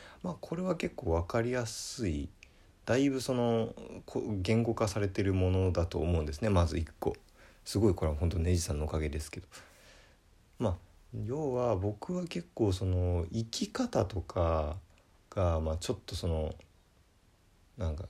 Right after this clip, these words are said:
偏ってるというか、まあ、そういうとこでこう思うからこうだっていうところがちょっと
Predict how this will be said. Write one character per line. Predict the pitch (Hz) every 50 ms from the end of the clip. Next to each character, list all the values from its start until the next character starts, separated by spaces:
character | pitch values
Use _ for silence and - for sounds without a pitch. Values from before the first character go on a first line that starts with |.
| - -
偏 | - - 98 92 123 123 123
っ | 120
て | - - - 92
る | 76 71
と | - 71
い | 71 71 69
う | 69 -
か、 | - 73 73 73 76 87 - - _ _ _ _ -
ま | 135
あ、 | 123
そ | - - 165
う |
い | 180
う | 180
と | - 196
こ | - 208
で | 170 156 -
こ | - - - 175 180 175 170
う | 165
思 | 175 180 185 175
う | 180
か | - -
ら | 90 85 85
こ | - - - 113 101
う |
だ | - 101
っ | 95
て | 95 - - 107
い | 98 104 120
う | 127 127
と | 120 143
こ | - - 87
ろ | 85 90
が | 95 101 123 120 - - -
ち | - 101
ょ | 92
っ | - - -
と | - 87 80 73